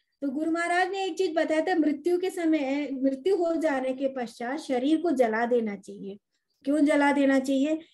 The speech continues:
क्योंकि वो आत्मा को अपने शरीर से आसक्ति रहती है, वो उसी के आसपास मंडराती रहेगी। अगर शरीर को जला देंगे तब आत्मा को पता चल जाएगा अब तो हमारा शरीर रहा ही नहीं है,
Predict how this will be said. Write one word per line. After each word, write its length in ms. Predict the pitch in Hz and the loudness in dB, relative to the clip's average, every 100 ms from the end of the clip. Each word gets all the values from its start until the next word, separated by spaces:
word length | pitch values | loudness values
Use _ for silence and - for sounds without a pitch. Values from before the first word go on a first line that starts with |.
| _ - | _ 2
क्योंकि 460 | 339 349 349 269 | 4 4 4 2
वो 120 | 240 | 2
आत्मा 500 | 294 269 254 285 320 | 2 2 2 4 4
को 200 | 339 349 370 | 2 2 2
अपने 320 | 370 - 294 | 0 0 -2
शरीर 360 | 302 254 262 262 | 0 0 0 0
से 120 | 349 | 0
आसक्ति 560 | 269 240 - 240 - 302 | 0 -2 -4 -6 -4 -2
रहती 420 | 226 214 208 208 | -2 -6 -12 -14
है, 80 | 220 _ _ _ _ _ 285 | -16 _ _ _ _ _ 0
वो 160 | 349 | 2
उसी 240 | 330 370 370 | 4 4 4
के 140 | 392 | 4
आसपास 500 | 381 359 - 370 370 | 4 4 2 2 4
मंडराती 520 | 294 254 254 254 294 | 2 2 0 0 0
रहेगी। 460 | 254 208 196 202 208 _ _ - | 0 -2 -10 -16 -18 _ _ -10
अगर 300 | 220 294 381 | -2 0 2
शरीर 380 | - 302 330 359 | 0 2 2 2
को 100 | 339 | 0
जला 360 | 262 262 330 | 2 2 2
देंगे 460 | 320 294 262 320 311 - 285 | 2 0 -2 -2 -4 -8 -8
तब 160 | 285 | -6
आत्मा 320 | 247 226 277 | -6 -2 -2
को 140 | 302 285 | 0 0
पता 260 | 240 254 | 0 0
चल 240 | 285 294 277 | 0 0 0
जाएगा 320 | 269 262 339 330 - - _ - | 0 0 0 -4 -10 -20 _ -12
अब 140 | 262 | -4
तो 60 | 285 | 0
हमारा 320 | 269 262 277 | 2 2 0
शरीर 360 | 302 247 269 277 | 0 0 2 2
रहा 300 | 220 208 214 | -2 -4 -2
ही 160 | 247 | 0
नहीं 300 | 247 220 208 | 0 -2 -4
है, 100 | 202 | -8